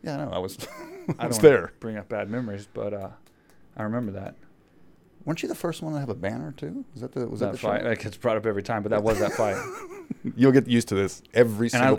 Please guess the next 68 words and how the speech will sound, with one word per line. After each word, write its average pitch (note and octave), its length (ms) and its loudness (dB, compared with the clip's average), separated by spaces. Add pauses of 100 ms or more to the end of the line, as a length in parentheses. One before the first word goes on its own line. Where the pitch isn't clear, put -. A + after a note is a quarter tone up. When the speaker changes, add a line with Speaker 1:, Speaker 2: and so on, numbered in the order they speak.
Speaker 2:
I, G2 80 6
I B2+ 60 2
Speaker 1:
podcast B2 120 0
Speaker 2:
love A#2 200 4
Speaker 1:
we A#2 60 -2
Speaker 2:
Matt A2+ 160 0
Speaker 1:
play. - 60 -12
Speaker 2:
Serra. A#2+ 460 -2
I, A2 80 -6
like, A2 160 -10
I G2+ 80 -4
lo-, G2+ 300 -2
I G#2+ 100 -2
love G2+ 260 0
him A2+ 200 -6
to - 80 -10
death G#2+ 280 -4
personally G#2+ 360 2
Speaker 1:
Yeah, B2 60 8
I C3+ 40 8
don't C#3 100 10
hate - 120 10
the - 80 6
Speaker 2:
fighter. G2 200 8
Speaker 1:
guy, - 60 -16 (220)
but G2 440 6
Speaker 2:
But A#2+ 140 6
I G#2+ 80 6
was, A#2+ 320 6 (720)
oh G3 120 2
no, E3+ 100 2
I, G2+ 140 -2 (320)
G C3+ 180 -4
S - 80 -2
P, D#3 160 -2
I G#2 80 0
guess. F#2+ 240 -8 (100)
I'm, G#2+ 220 -8
I'm, A2 240 -6 (300)
I'm G#2 120 -4
already B2 280 2
giving G#2+ 280 -2
credit A2 220 0
to - 80 -12
the G#2+ 60 -6
wrong G#2 160 -4
person. A2+ 300 -6 (380)
I A#2+ 100 0
love A#2+ 180 6
G A2 180 0
S G#2+ 100 2
P C#3+ 360 0
as G#2 100 -4
a G2+ 60 -2
fighter G2+ 300 0
and G2+ 140 -4
as G2 80 -2
a F#2+ 60 -6
person. G2+ 240 -2
I A2 60 -4
think G#2+ 100 -2
he's G2 60 -6
a - 40 -12
great G2 200 -4
guy, B2 260 4 (480)
but A#2+ 100 2
I A2 80 4
was A2+ 400 6